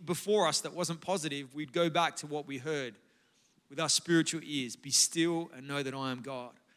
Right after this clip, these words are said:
And it would just fill us with hope. And so the second decision we made was to walk by faith and not by sight. The third decision we made was to take the facts but believe the truth.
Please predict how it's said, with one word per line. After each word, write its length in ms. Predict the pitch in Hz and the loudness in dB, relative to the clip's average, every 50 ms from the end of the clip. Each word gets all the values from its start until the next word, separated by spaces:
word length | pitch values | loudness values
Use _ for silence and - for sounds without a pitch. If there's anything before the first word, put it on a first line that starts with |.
| _ _ _ _ _ _ _ _ _ | _ _ _ _ _ _ _ _ _
And 100 | 147 160 | -14 -12
it 100 | 202 220 | -10 -6
would 160 | 202 202 214 | -4 -4 -4
just 260 | 160 208 202 - - - | -4 -4 -6 -6 -6 -8
fill 260 | - - 226 240 240 | -10 -6 -2 0 2
us 180 | 220 180 - | 4 4 4
with 120 | 185 180 160 | 2 2 -2
hope. 280 | - - 208 196 143 - _ _ _ _ _ _ _ _ _ _ _ _ _ _ _ _ _ _ _ _ _ _ _ _ _ _ _ _ _ _ _ | -2 -4 -4 -4 -4 -8 _ _ _ _ _ _ _ _ _ _ _ _ _ _ _ _ _ _ _ _ _ _ _ _ _ _ _ _ _ _ _
And 80 | - - | -10 -4
so 120 | - 185 | -2 -2
the 80 | 170 185 | 2 4
second 360 | - - 240 233 240 247 214 | 6 8 6 6 6 2 0
decision 340 | 214 - - 233 220 196 208 | 0 0 -2 -2 -4 -6 -4
we 140 | 185 175 | -4 -4
made 320 | 160 160 165 175 185 165 160 | -2 -2 -2 -2 -4 -6 -8
was 120 | 170 160 - | -12 -12 -12
to 120 | - 175 | -12 -12
walk 300 | 175 170 196 185 185 _ | -8 -6 -6 -6 -6 _
by 100 | 180 175 | -4 -4
faith 480 | 160 - - - 175 143 135 135 143 - _ _ _ _ _ _ _ _ _ _ _ _ _ _ _ _ _ | -4 -4 -4 -2 -2 -2 -2 -6 -12 -18 _ _ _ _ _ _ _ _ _ _ _ _ _ _ _ _ _
and 100 | - 139 | -12 -10
not 140 | 147 143 - | -10 -8 -6
by 100 | 143 139 | -6 -4
sight. 380 | 135 - - 135 113 92 - - _ _ _ _ _ _ _ _ _ _ _ _ _ _ _ _ _ _ _ _ _ _ _ _ _ _ _ _ _ _ _ _ _ | -4 -4 -4 -4 -6 -6 -8 -14 _ _ _ _ _ _ _ _ _ _ _ _ _ _ _ _ _ _ _ _ _ _ _ _ _ _ _ _ _ _ _ _ _
The 100 | 185 196 | 4 4
third 300 | - - 214 233 254 220 | 10 12 12 12 12 10
decision 400 | 254 226 - - 240 170 214 208 | 8 6 8 8 6 6 6 6
we 120 | 196 202 | 4 4
made 460 | 180 165 151 151 160 170 170 165 - - _ _ _ | 4 6 4 6 6 4 4 0 -6 -18 _ _ _
was 200 | - 180 180 - | 0 0 0 0
to 180 | - - 208 | 0 -2 0
take 440 | 160 - - 202 233 262 - - - | 4 4 6 6 6 4 4 -2 -12
the 60 | - | -10
facts 840 | 175 - - - - 190 175 170 180 - - - - - - - - _ _ _ _ _ _ _ _ _ _ _ _ _ _ _ _ | -10 -10 -6 2 6 6 8 6 6 2 -6 -8 -8 -8 -8 -10 -14 _ _ _ _ _ _ _ _ _ _ _ _ _ _ _ _
but 240 | 190 185 185 180 | 2 2 2 0
believe 420 | - 180 170 170 175 185 185 175 - | -2 0 2 4 4 4 2 0 -2
the 80 | 165 | -6
truth. 500 | 151 - - 170 131 98 - - - - | -6 -4 -4 -4 -6 -6 -10 -16 -20 -20